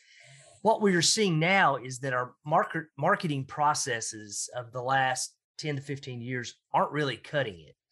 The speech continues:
The big box stores aren't totally dominating anymore, as consumers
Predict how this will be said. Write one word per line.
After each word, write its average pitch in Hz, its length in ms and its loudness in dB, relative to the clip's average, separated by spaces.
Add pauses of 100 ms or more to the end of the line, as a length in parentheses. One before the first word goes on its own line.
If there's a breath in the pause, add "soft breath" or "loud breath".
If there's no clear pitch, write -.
(340 soft breath)
The 127 80 -8
big 170 260 4
box 175 280 6
stores 147 520 -4
aren't 151 320 0
totally 156 360 -2
dominating 117 680 -2
anymore, 98 520 -16 (560)
as 127 180 -6
consumers 160 680 -4